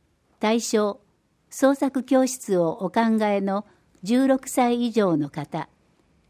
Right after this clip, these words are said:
定員、一名から八名。先着順。教室により異なります。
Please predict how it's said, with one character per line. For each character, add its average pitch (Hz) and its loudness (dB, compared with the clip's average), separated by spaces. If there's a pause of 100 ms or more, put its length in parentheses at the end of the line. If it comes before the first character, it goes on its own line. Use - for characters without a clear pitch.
(320)
定 233 2
員、 220 -2 (480)
一 254 0
名 226 4
か 170 -4
ら 170 -2
八 185 -6
名。 165 0 (380)
先 240 2
着 220 -2
順。 190 -4 (840)
教 254 2
室 - -4
に 233 4
よ 208 -2
り 196 -4 (180)
異 180 -2
な 180 2
り 170 -2
ま 170 0
す。 - -16